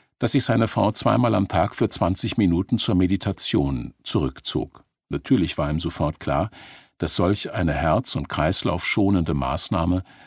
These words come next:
eine hervorragende Langlebigkeitsstrategie darstellt, da sie Stress und innere Spannungen abbaut.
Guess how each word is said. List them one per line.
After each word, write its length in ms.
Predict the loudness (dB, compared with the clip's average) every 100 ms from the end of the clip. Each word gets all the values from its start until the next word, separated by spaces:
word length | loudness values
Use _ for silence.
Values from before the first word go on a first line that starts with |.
| -4
eine 180 | 0 2
hervorragende 680 | 2 0 0 2 2 0 0
Langlebigkeitsstrategie 1600 | 2 2 2 2 0 -2 -4 -4 -4 -4 -6 -6 -4 -4 -4 -6 -4
darstellt, 680 | -4 -4 -4 -6 -6 -10 -20 -20 _ _ -6
da 140 | -4
sie 120 | -2
Stress 360 | -2 0 0 2
und 160 | 0
innere 340 | 2 2 2 0
Spannungen 500 | -2 0 2 2 0
abbaut. 540 | -4 -6 -8 -10 -16